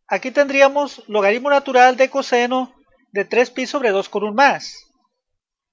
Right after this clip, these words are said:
Coseno de tres pi sobre dos con un más. Es aproximarse a tres pi sobre dos por la derecha en la gráfica de coseno.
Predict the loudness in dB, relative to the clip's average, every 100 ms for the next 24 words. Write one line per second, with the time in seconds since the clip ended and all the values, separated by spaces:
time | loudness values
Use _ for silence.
0 | _ _ _ _ _ _ -6 -2 2 2
1 | 0 -4 -4 -8 -6 -6 -6 -8 -8 -2
2 | -2 -2 -4 -8 -6 -8 -8 -14 -20 _
3 | _ _ _ _ _ _ _ _ _ _
4 | _ _ _ _ _ _ _ _ _ 0
5 | 2 2 -2 -4 0 0 2 0 -2 -4
6 | _ _ _ _ _ -2 2 2 0 -2
7 | 0 4 6 6 6 0 -16 _ _ _
8 | _ -4 4 6 8 8 6 4 -2 -4
9 | _ _ -8 -2 0 2 0 0 0 2
10 | 0 0 2 2 0